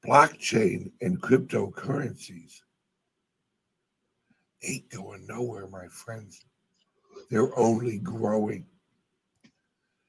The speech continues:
In the big projects like the Divi project, and I also, I,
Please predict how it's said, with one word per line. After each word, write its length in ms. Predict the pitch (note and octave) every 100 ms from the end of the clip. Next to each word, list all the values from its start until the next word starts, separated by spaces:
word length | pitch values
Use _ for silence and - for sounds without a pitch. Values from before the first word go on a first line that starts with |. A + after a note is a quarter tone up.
| _ -
In 200 | A#2 G#2+
the 80 | G2+
big 420 | D#2+ C3+ C#3 -
projects 680 | - G#2+ G2+ F#2+ G2 E2+ -
like 300 | F#2+ F#2 - _ _
the 120 | F#2+
Divi 420 | F2+ A#2 A#2 G#2
project, 720 | F2+ G2 F#2+ F#2+ E2+ F#2+ G2 _ _ _ _ _ _ _ _ _ _
and 180 | G2+ G#2
I 140 | A2 G#2+
also, 300 | C3+ B2 - _ -
I, 200 | G2